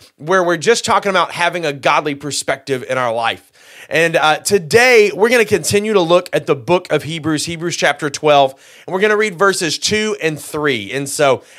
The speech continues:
I'm really pumped, actually, about this particular conversation because I think it's super timely in the days that we're living in. But before we jump into the passage, I wanna ask you a question.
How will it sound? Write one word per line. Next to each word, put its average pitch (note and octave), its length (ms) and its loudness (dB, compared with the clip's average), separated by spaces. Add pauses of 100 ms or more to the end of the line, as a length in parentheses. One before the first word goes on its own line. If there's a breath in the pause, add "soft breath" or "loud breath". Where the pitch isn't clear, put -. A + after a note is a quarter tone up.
(120)
I'm B3 260 0
really A3+ 280 6
pumped, F#3 400 -2
actually, F3 340 -2
about C#3 360 0
this G3+ 220 2
particular F3+ 540 -2
conversation E3+ 800 -2
because D#3 340 0 (280 loud breath)
I - 60 -2
think C#4+ 180 -2
it's C#4 160 -2
super A3 280 0
timely G3 500 -2
in D3+ 280 -6
the C#3 100 -2
days D#3 460 -2 (320 soft breath)
that C3+ 160 -2
we're C#3 120 -2
living C#3 360 0
in. G2 240 -6 (400 loud breath)
But A#3 160 0
before D4 340 4
we E4 100 2
jump A3+ 260 0
into G3+ 140 0
the D#3 100 2
passage, E3 520 -2
I G#3+ 60 4
wanna C4 200 2
ask G#3+ 280 0
you A3+ 80 -2
a G#3 40 -2
question. F3+ 600 0